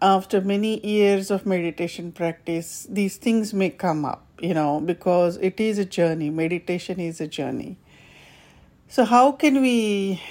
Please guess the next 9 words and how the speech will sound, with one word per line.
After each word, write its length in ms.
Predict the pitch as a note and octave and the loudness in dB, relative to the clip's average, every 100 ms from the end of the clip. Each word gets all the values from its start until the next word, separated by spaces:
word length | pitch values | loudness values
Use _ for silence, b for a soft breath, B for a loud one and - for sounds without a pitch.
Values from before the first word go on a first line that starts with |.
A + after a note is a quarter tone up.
| B - | B -2
understand 880 | G#3+ G#3+ G3+ - - G3+ G3 F#3+ F#3+ | 0 2 0 -2 -2 2 2 2 2
that 360 | F3+ E3+ - - _ | 4 2 0 -12 _
what 280 | F#3 F#3 G3+ | -2 0 2
is 180 | F#3 F3+ | 0 0
meditation? 1000 | F3+ D#3+ - E3+ D#3+ - - - - G#3+ _ _ | -4 -4 -6 -4 -4 -6 -12 -14 -16 -20 _ _
So 200 | - G#3 | -4 0
meditation 840 | G#3 A#3 B3+ B3 C4+ C4+ - B3+ | 4 4 2 2 2 2 0 2
is 200 | A3 F3+ | 2 2
experience. 1080 | F3 - - - G3 F3 D#3+ - - - - | -2 -4 -10 -2 0 0 -2 -4 -10 -14 -18